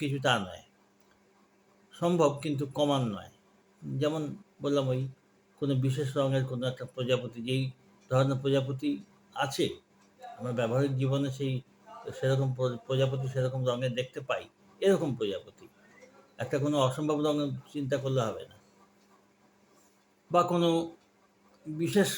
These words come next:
কালারের জামা কাপড়, জামা বা ড্রেস বা, আহ, মানে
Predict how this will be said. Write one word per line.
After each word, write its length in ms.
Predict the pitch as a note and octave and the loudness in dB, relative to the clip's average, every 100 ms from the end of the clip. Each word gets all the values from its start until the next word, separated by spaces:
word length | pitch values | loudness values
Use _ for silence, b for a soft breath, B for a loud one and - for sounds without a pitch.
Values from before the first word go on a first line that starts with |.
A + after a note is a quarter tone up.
| - - | -8 2
কালারের 520 | D3+ D3+ D3+ D3+ B2 | 4 6 6 4 4
জামা 340 | B2 A2+ G2+ F2 - _ _ _ | 2 2 0 -6 -14 _ _ _
কাপড়, 520 | - B2+ C3 A2+ A#2+ A#2+ | -6 -4 -2 -2 -2 2
জামা 360 | B2+ C3 C3 B2 | 2 2 2 2
বা 100 | B2+ A#2 A#2+ B2 | 2 0 -6 -2
ড্রেস 300 | C#3 C3+ C3+ - - | 2 2 0 -10 -4
বা, 140 | B2+ A2+ - - _ _ _ _ _ | 0 0 -4 -16 _ _ _ _ _
আহ, 600 | - A#1 A#1 - A2 - G#2+ - - | -14 -12 -10 -10 -10 -10 -10 -12 -12
মানে 160 | D#3+ E3 | -6 -6